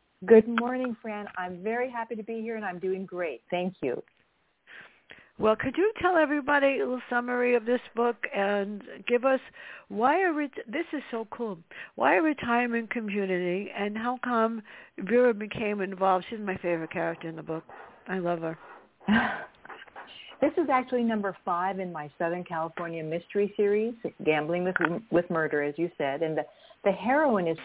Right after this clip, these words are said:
Speaker 1: Cory Locke. She's a twenty-six-year-old entertainment attorney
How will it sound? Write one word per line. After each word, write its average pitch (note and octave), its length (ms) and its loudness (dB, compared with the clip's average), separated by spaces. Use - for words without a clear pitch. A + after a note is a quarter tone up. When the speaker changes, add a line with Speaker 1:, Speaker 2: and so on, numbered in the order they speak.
Speaker 1:
Cory G3+ 240 4
Locke. D3 500 0
She's A3 280 6
a F3 200 4
twenty-six-year-old G3+ 1040 2
entertainment F3+ 520 -4
attorney C#3 480 -6